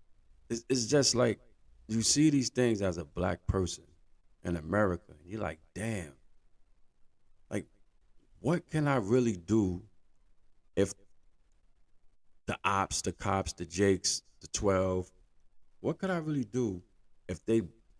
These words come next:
kicked in my door right now and blew my brains away?"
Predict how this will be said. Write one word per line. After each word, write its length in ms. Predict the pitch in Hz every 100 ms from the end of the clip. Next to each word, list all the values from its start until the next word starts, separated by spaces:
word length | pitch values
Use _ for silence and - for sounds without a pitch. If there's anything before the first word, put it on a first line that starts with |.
| _ - - -
kicked 240 | 151 -
in 140 | 127 117
my 140 | 107
door 260 | 95 95 92
right 200 | 87 82
now 420 | 82 80 78 78 - - _ - _ _ -
and 220 | 90 85
blew 160 | 101 92
my 160 | 90
brains 340 | 87 87 82 -
away?" 280 | - -